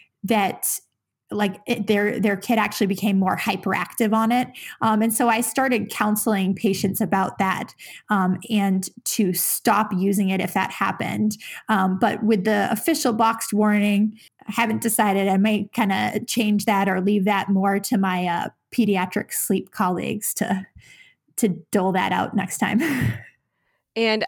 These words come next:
Speaker 2: I know one thing I've heard of just in general for sleep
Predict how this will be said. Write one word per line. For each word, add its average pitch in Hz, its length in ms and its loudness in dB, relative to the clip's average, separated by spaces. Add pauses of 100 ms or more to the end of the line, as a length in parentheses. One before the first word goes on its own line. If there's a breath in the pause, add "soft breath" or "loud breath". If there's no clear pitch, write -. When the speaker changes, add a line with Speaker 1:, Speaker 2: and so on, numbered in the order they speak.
Speaker 2:
I 226 100 2
know 294 520 4
one 214 320 0
thing 220 200 2
I've 190 200 2
heard 202 180 0
of 170 640 0 (100)
just - 560 -6 (120)
in 196 200 0
general 180 380 2
for 185 360 0
sleep 196 440 -6